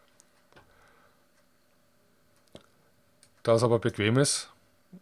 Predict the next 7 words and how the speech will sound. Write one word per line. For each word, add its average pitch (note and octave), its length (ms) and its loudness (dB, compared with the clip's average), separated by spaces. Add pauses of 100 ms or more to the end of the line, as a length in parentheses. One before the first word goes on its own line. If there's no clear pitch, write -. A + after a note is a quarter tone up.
(360)
in A2 220 -8
einem G2+ 220 -4
digitalisierten G#2+ 960 -8
Kirchenbuch C#3+ 520 -4
zu - 140 -8
schauen, G#2 280 -2
als - 360 -8